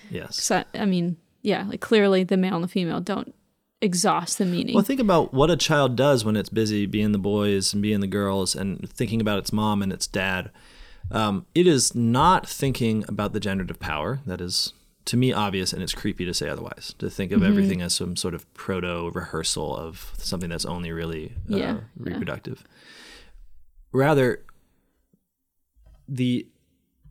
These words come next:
Speaker 1: the world comes to him in,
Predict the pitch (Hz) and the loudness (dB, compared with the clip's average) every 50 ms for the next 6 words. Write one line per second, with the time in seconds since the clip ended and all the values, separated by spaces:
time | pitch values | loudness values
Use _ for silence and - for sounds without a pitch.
0 | - - - - - _ _ _ _ 120 127 123 120 117 117 131 151 175 185 175 | -20 -20 -20 -20 -20 _ _ _ _ -4 -2 0 0 2 4 4 4 4 4 4
1 | 156 - - 156 151 151 - - 127 117 120 120 117 113 113 113 107 - - - | 2 0 -2 -2 0 0 0 -2 -2 -2 0 0 0 0 0 -2 -4 -8 -12 -20
2 | - - - - - - - - - _ - - - _ - 131 127 120 120 117 | -20 -20 -20 -20 -20 -20 -20 -20 -20 _ -20 -20 -14 _ -4 -2 -2 0 -2 -2